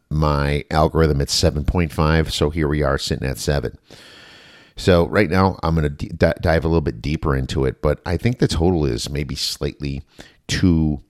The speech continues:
low right now as well. I have fifty-three point six two, um, and it's sitting at a key number of fifty-one. If it goes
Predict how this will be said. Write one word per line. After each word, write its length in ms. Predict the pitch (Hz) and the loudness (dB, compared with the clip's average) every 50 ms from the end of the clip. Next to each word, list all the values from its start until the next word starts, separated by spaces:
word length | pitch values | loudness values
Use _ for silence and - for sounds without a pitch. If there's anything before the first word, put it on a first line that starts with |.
| _ _ _ _ _ _ _ _ _ _ _ _ _ _ _ - - - | _ _ _ _ _ _ _ _ _ _ _ _ _ _ _ -14 -12 -6
low 240 | - 80 90 82 80 | 0 2 4 4 4
right 240 | 73 65 67 65 - | 4 2 0 -4 -4
now 280 | 57 57 62 62 64 - - | -6 -6 -6 -4 -6 -6 -8
as 260 | 57 62 60 - - | -8 -8 -8 -8 -6
well. 380 | - 65 78 90 92 87 - _ _ _ _ _ _ _ _ _ _ _ - - _ _ | -2 0 2 2 0 0 -4 _ _ _ _ _ _ _ _ _ _ _ -20 -20 _ _
I 120 | - 90 | -4 -2
have 180 | 92 87 - - - - | -2 -2 -2 -4 -10 -12
fifty-three 640 | - - 107 95 - - 95 87 - - 90 90 90 | -4 0 0 0 0 -2 -4 -4 -2 -2 0 0 0
point 320 | - - - 87 85 - | 0 0 0 0 0 -2
six 380 | - - - - - - - - | -4 -6 -4 -4 -6 -6 -8 -10
two, 480 | - - 110 98 95 92 92 90 85 - _ - - - _ _ _ _ _ _ _ _ _ _ - | -4 0 4 4 6 6 4 2 0 -6 _ -20 -20 -20 _ _ _ _ _ _ _ _ _ _ -10
um, 720 | - 80 78 76 76 76 73 73 73 73 76 73 73 - - - _ _ _ _ _ _ _ _ _ _ - | -6 -4 -2 0 0 0 0 0 0 -2 -2 -2 -4 -8 -12 -18 _ _ _ _ _ _ _ _ _ _ -8
and 380 | 82 85 80 78 76 76 73 | -4 -2 -2 -2 -2 -2 -2
it's 140 | 73 71 - | -2 -4 -2
sitting 200 | - 98 - - | 0 0 0 0
at 120 | 78 76 69 | -2 -2 -4
a 20 | |
key 240 | - - - 95 90 | -6 -6 -4 -2 0
number 240 | 82 80 85 76 78 | 2 2 2 2 0
of 60 | - | 0
fifty-one. 580 | - - 87 - - 87 82 78 78 82 85 | 2 -2 -2 0 0 0 2 4 4 2 2
If 140 | 71 64 - | 0 -2 -4
it 80 | - - | -4 0
goes 240 | - 80 82 76 | 2 2 2 2